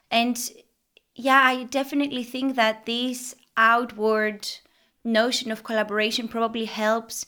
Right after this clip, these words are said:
target subjects that concerns us all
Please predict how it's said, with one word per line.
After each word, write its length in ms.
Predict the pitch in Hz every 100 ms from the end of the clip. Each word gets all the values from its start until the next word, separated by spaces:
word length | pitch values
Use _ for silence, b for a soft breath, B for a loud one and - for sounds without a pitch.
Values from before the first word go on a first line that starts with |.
| b b b b
target 1120 | - 214 208 220 220 208 208 208 - - - - -
subjects 800 | - 233 233 240 202 202 -
that 240 | - 208 -
concerns 760 | 226 220 - 220 214 220 220
us 180 | 220 214
all 560 | 220 220 196 185 190